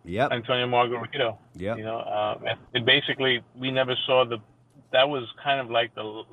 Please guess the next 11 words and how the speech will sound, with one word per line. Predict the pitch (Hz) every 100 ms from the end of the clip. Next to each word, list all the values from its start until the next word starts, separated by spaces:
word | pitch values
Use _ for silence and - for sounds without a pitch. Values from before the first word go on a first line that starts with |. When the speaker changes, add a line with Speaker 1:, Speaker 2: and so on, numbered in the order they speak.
| 113 _
Speaker 2:
the | 113
last | 120 135 123
time | 139 123
we | 113
saw | 135 120
an | 113
elite | 104 110 120 113
level | 117 117 110
Miguel | 107 104 107
Cotto. | 101 113 110 98 95 _ - - - - -
And | 113 104 104